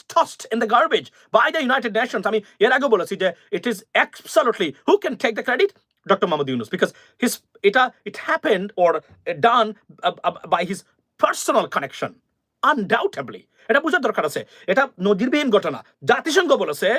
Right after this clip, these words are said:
এই, এই অযোগ্য প্রার্থী, সে গণহত্যাকারী, সে মানবতা বিরোধী অপরাধী, সে খুনি। এর চেয়ে বড় প্রমাণ আর সেন্টিমেন্ট হতে পারে? এই জন্য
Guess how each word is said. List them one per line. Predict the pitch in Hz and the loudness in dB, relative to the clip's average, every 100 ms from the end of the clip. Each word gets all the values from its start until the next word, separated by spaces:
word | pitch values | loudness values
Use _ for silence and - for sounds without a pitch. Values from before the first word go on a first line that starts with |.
| - _ - 214 | -4 _ 0 2
এই, | 226 _ 196 | 2 _ 0
এই | 233 214 | 4 4
অযোগ্য | 202 196 247 | 2 -4 -2
প্রার্থী, | 202 185 262 330 _ - | -2 -4 -6 -8 _ -2
সে | 202 208 | 2 4
গণহত্যাকারী, | 220 247 - 180 175 285 - _ | 4 2 0 -2 -2 -2 -10 _
সে | 185 202 | 2 4
মানবতা | 214 214 240 | 4 2 -2
বিরোধী | 226 208 | 2 2
অপরাধী, | 190 180 202 202 - | 2 0 -2 -6 -4
সে | 196 - | -4 0
খুনি। | 302 240 - _ _ _ _ _ 185 | 0 0 -2 _ _ _ _ _ -4
এর | 180 - | -4 0
চেয়ে | 233 | 2
বড় | 208 - | 2 0
প্রমাণ | 185 165 - _ - | 0 0 -2 _ -14
আর | - | -2
সেন্টিমেন্ট | 185 202 208 190 | -2 0 0 0
হতে | 240 | 0
পারে? | 175 120 _ _ _ 151 180 | 0 -2 _ _ _ -8 -6
এই | 165 | -2
জন্য | 190 | 0